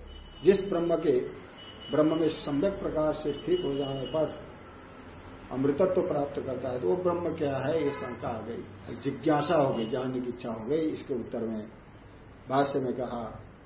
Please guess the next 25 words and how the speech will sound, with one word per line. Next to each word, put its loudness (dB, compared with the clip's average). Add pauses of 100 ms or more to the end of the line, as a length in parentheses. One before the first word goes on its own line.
(140)
अवर्तन -2
भाष्य -4
है, -8 (440)
"यत् 6
संस्थो 2
अमृतत्व 2
में 0
थी 8
तन 0
निरूपणार्थम -2
आह", -8 (320)
अवतरण -4
कहा, -12 (460)
जिसमें 4
सम्यक 0
प्रकार 0
से -2
स्थित 0
होने 0
पर -8 (420)
अमरत्व 2
की 4
प्राप्ति -2
करता -4
है, -10